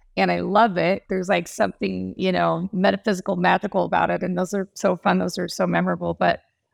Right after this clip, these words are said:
um, what I really heard from you was just this resilience, this, like, you know, looking for any way to make it work. I mean, what a, what a powerful, um, test of your character, I guess, when really pushed, um,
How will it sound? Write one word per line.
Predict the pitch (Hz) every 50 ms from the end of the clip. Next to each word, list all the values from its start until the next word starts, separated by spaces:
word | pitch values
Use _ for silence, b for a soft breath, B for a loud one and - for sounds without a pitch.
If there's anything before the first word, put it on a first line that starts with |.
| _ _ -
um, | 185 190 190 185 185 -
what | 190 190 196 190
I |
really | 190 180 202 196 196 202 196 - _ _ _ _
heard | - 226 233 233 -
from | - - 196 190
you | 185 180 175
was | 170 170 175 175 - -
just | - 190 185 180 - - _ _ _ _ _ _ _ _ _ -
this | - 156 190 190 175 - -
resilience, | 185 170 156 185 185 202 196 175 165 170 175 - - -
this, | - - 190 - -
like, | - 180 175 - - 180 _ _ _ _ -
you | 185 196
know, | 175 175
looking | 175 170 165 175 180 220 226 - - 220 190 190 - _ -
for | 185 165 160 175 170 170 - - - - -
any | 214 214 214 220 208 190
way | 175 170 180 180 175 165 160 160 - -
to | - 175
make | 160 160 160 -
it | - -
work. | 170 170 160 147 - -
I | - -
mean, | 165 165 165 170 165 - _
what | - - - -
a, | 208 180 170 - - _ _ _ _ _ _
what | - 202 202
a |
powerful, | 196 - - - - 180 190 196 180 - - 175 165 170 170 190 - -
um, | 160 160 160 160 160
test | - - - 156 - - -
of | 156 165
your | 165 156
character, | - - 170 160 170 165 - - - 165 165 170 -
I | -
guess, | - - - 92 - - - -
when | - 170 160 151 - -
really | - 160 160 -
pushed, | - - - 160 - - - - _ _ _ _ _ _ _ - - - - _ -
um, | - 156 156 156 156 160 -